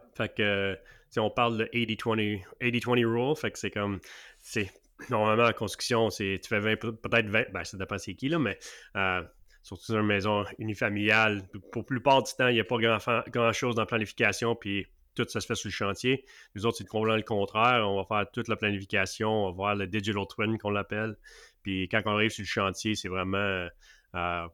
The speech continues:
prend trois, quatre, cinq jours de, d'installation. Euh, tu sais, on fait beaucoup de préparation, jusqu'à huit mois des fois, là, de préparation, euh, parce que s-, pour nous, c'est différent aussi. On commande des fenêtres, puis on va intégrer les fenêtres dans le panneau. Fait que si on a un délai de six mois, des fois, pour les fenêtres,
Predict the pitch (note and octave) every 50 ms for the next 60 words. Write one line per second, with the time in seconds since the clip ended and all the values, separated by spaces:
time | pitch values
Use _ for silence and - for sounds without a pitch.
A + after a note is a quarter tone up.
0 | _ - _ _ - F#2 F#2+ G2 F#2+ - - - G#2+ F#2+ - - G#2 G2 - -
1 | - - G#2 G#2 G2 F2+ F#2 G#2 G#2 G#2 F#2+ F#2+ F2+ F2+ F2 F2+ F2+ F2 F2 F2+
2 | F#2 G2+ G#2+ G2 G2 F#2+ G2 - G2+ F#2+ F#2 F#2 F#2 - C3 C#3 D3+ D3 - -
3 | - - - - _ - F#2+ F#2 F2+ F2 E2+ - - G#2 G2 F#2 F2 - - F#2+
4 | F#2 F2+ F2+ F2+ F2 F2 - _ _ - - - G2 - - G#2 F2+ G#2 G2 F#2
5 | F2+ - - A2 G2+ - - G#2+ G2 G2 G2 A2 A2 G#2+ G#2+ A2 B2 D3 C#3+ C3
6 | A#2+ G#2+ - C3 C3 D3+ D#3 D3+ D3 D3 C#3 - - A#2+ A#2+ A#2+ B2 A#2+ A2 -
7 | D3 E3+ - - - - - - - - - G2+ F#2+ F#2 F#2 F2+ F2+ F2 G2 F2+
8 | - - F#2 - - - - - _ _ _ _ _ _ _ - B2+ A#2+ A2+ G#2+
9 | A2+ B2 B2+ A#2 - A2 F#2+ - - - G#2 G2+ G2 G2 F#2+ F2 - D#3+ D3 A#2
10 | G2+ - - A2+ G#2+ A2 A#2 A#2 A2 A2 G#2 - - - G#2 A2 A#2+ C3 B2 -
11 | G#2+ G2 F#2+ G#2 G#2 G2+ - F#2 G#2 A2+ A2+ G#2+ - - A2 A2 G#2+ G#2+ F#2+ F#2+
12 | - - - F#2+ G2 F#2 - - - - - - C#3 C#3 B2+ A2 G#2 G#2+ G#2 G#2+
13 | A2 A#2+ A2+ G#2 F#2 - - - - G2+ G#2 A#2 A#2+ A2 G2+ F#2 - - G#2+ -
14 | - F#2+ F#2+ F#2 - - A#2 B2 A#2+ A2+ -